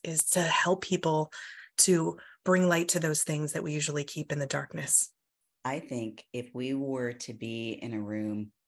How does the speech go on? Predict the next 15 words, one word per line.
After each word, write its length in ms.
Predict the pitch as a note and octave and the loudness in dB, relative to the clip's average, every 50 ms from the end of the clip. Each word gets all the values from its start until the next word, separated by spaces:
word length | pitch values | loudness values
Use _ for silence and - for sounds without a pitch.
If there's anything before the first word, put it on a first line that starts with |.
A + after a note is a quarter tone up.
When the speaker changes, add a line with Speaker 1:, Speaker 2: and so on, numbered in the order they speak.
| _ _ _ _ _ _ _ - | _ _ _ _ _ _ _ -16
Speaker 2:
somewhere 460 | - - C3+ B2 A2+ A2+ A2+ A2 A2 | -12 -8 -6 -6 -4 -4 -4 -4 -4
between 580 | G#2 A2 A2 G#2+ - - G#2+ G#2+ G#2+ G#2+ G#2+ - - | -4 -6 -8 -8 -6 -4 -2 -2 -2 -2 -4 -6 -6
fifty 560 | - A2+ A2 - - - A2 G#2+ A2 A2 - | -6 -6 -6 -6 -8 -8 -6 -4 -4 -6 -6
and 120 | - B2 B2 | -6 -6 -6
a 60 | A2+ | -6
hundred 320 | A2 A2 G#2+ G#2+ G2+ G2+ | -4 -4 -4 -4 -4 -8
people, 440 | - - F#2+ - - A2 A#2+ B2+ - _ _ _ _ _ _ _ _ _ _ _ _ _ _ - | -10 -14 -14 -10 -10 -10 -10 -12 -14 _ _ _ _ _ _ _ _ _ _ _ _ _ _ -6
I 300 | A2+ A2+ A2+ A#2+ C3 C3+ | -6 -4 -4 -2 -4 -4
would 440 | C#3+ D3+ D3+ D#3 D#3+ E3+ - - - | -6 -6 -6 -4 -4 -4 -6 -8 -10
say 520 | - - - A2 G2+ G2 F#2 F2+ A2+ A2 - | -10 -6 -6 -4 -4 -4 -6 -8 -8 -8 -6
that 120 | A2+ G#2 | -6 -4
if 160 | A2 G#2+ G#2+ - | -6 -6 -8 -10
people 360 | - - - - - C#3 D3 | -14 -14 -12 -8 -8 -8 -6
were 180 | D3+ C#3+ C#3 | -4 -6 -6
being 540 | C3+ C3+ - A#2+ A#2+ A#2+ A#2 A#2 A#2+ - - | -6 -6 -6 -6 -4 -4 -4 -4 -4 -6 -8